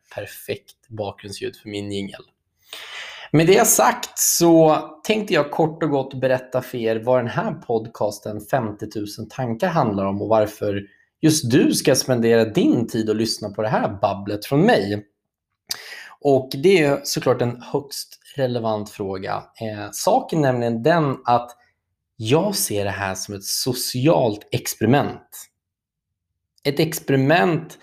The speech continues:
där jag får möjlighet att dela med mig av mina allt för många tankar, idéer, funderingar, djupdykningar i både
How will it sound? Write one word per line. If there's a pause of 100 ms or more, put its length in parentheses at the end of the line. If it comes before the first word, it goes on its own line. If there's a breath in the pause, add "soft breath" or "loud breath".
(640 soft breath)
där
jag
får
möjlighet
att
dela
med
mig
av
mina (560)
allt
för
många
tankar,
idéer,
funderingar, (280 loud breath)
djupdykningar
i (380 loud breath)
både